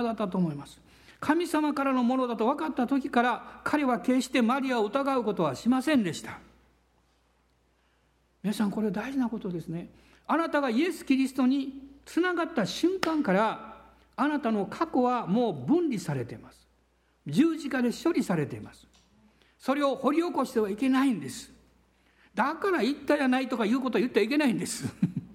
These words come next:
<laughs> そうじゃないんです。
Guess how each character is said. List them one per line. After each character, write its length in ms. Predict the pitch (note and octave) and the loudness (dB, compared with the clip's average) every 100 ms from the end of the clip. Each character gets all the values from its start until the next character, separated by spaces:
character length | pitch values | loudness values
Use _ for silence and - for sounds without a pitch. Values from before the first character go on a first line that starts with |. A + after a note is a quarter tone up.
| - - - | -20 -20 -10
<laughs> 1300 | C#3+ - G3 - B3 - - - - - _ - _ | -6 0 -2 0 -6 -6 -20 -20 -20 -20 _ -20 _
そ 240 | - D4 D#4+ | -10 -4 0
う 40 | |
じ 60 | C#4+ | 2
ゃ 60 | |
な 120 | B3 C4+ | 2 2
い 80 | |
ん 40 | A#3+ | 0
で 80 | F#3 | -2
す。 160 | - | -10